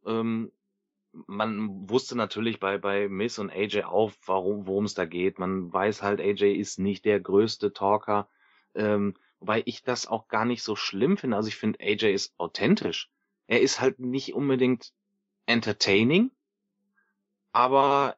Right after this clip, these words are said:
er ist halt auch nicht wirklich schlechter Mike. Also er fuckt dann nicht großartig ab. Ähm, was die Mimik und so weiter auch angeht, ist er an sich ganz okay. Er ist halt nur nicht dieser mega entertaining Guy, der jetzt eine Catchphrase nach der anderen raushaut.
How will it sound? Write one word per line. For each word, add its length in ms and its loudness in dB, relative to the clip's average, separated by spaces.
er 140 -2
ist 160 -4
halt 160 -8
auch 120 -4
nicht 220 -4
wirklich 320 -8
schlechter 540 -4
Mike. 400 -2
Also 140 -4
er 80 -2
fuckt 300 -14
dann 540 0
nicht 220 -2
großartig 720 -2
ab. 220 -4
Ähm, 300 -2
was 160 -2
die 100 2
Mimik 460 4
und 160 4
so 140 -2
weiter 300 2
auch 160 2
angeht, 400 2
ist 320 -8
er 100 2
an 180 0
sich 200 0
ganz 240 -2
okay. 380 2
Er 120 2
ist 100 2
halt 140 4
nur 120 4
nicht 200 -2
dieser 200 0
mega 560 2
entertaining 640 -2
Guy, 300 0
der 120 -2
jetzt 140 -4
eine 280 -6
Catchphrase 600 -2
nach 140 -2
der 160 -4
anderen 280 -2
raushaut. 640 0